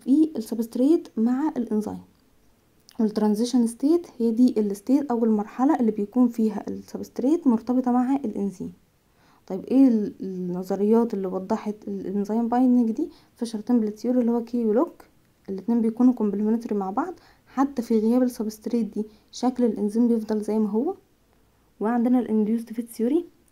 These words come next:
ده بيكون ايه؟ نون كومبلمنتري، يعني ال-، شكل الانزيم ما كانش متكامل مع السبستريت، ولكن لما السبستريت جت هي اللي حفزته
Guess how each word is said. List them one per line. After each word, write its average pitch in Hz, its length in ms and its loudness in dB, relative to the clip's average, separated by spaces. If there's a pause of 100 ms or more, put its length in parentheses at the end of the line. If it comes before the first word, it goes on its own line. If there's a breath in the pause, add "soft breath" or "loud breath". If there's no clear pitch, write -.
(100)
ده 214 60 -2
بيكون 240 300 2
ايه؟ 254 160 4
نون 254 220 4
كومبلمنتري، 214 640 -2 (340 soft breath)
يعني 285 400 4
ال-، 202 360 -4
شكل 262 260 -4
الانزيم 247 540 2
ما 233 60 0
كانش 269 340 0
متكامل 233 600 0
مع 220 260 -2 (280 soft breath)
السبستريت، 247 560 -2
ولكن 254 280 2
لما 247 160 4
السبستريت 247 640 -2
جت 381 260 -4
هي 247 120 0
اللي 233 120 -4
حفزته 277 560 0